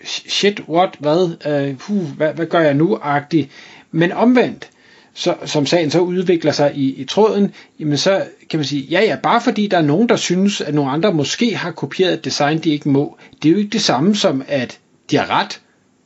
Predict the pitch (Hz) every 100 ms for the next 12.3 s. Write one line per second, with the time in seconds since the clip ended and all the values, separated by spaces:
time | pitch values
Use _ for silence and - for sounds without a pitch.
0 | _ 165 131 101 113 131 110 147 - -
1 | 156 135 127 147 151 151 165 151 - -
2 | _ _ _ - - _ _ _ _ _
3 | - 139 202 240 208 190 233 214 - 135
4 | - 170 - - 202 214 208 - 226 180
5 | 147 - 165 185 - 202 139 135 113 135
6 | 135 147 104 _ _ _ _ _ _ _
7 | _ _ _ _ _ _ _ _ _ _
8 | - 123 120 113 - - 214 247 185 -
9 | 180 175 - _ _ _ _ 202 - 175
10 | 143 127 220 - - 185 190 156 131 160
11 | 156 160 170 160 160 135 156 139 123 165
12 | 160 151 139